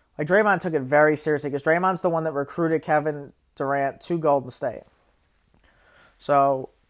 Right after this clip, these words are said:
now the question becomes, is Kevin Durant gonna stay? Is he gonna go? What's he gonna do? Look, Kevin Durant is gonna do what's best for Kevin Durant, not what's best for Golden State, not what's best for any team. If Kevin Durant wants to win,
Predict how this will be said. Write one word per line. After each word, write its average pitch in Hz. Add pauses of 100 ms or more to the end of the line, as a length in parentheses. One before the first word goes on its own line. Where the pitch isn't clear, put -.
(680)
now 175
the 196
question 175
becomes, 151
is 127
Kevin 147
Durant 131
gonna 117
stay? 202
Is 143
he 131
gonna 113
go? 170
What's 139
he 139
gonna 127
do? 98 (1200)
Look, 135
Kevin 214
Durant 170 (120)
is 156
gonna 147
do 143
what's 135
best 143
for 139
Kevin 127
Durant, 110 (160)
not 147
what's 151
best 143
for 143
Golden 131
State, 190
not 143
what's 135
best -
for 127
any 127
team. - (1300)
If -
Kevin 285
Durant 214
wants 165
to 160
win, 139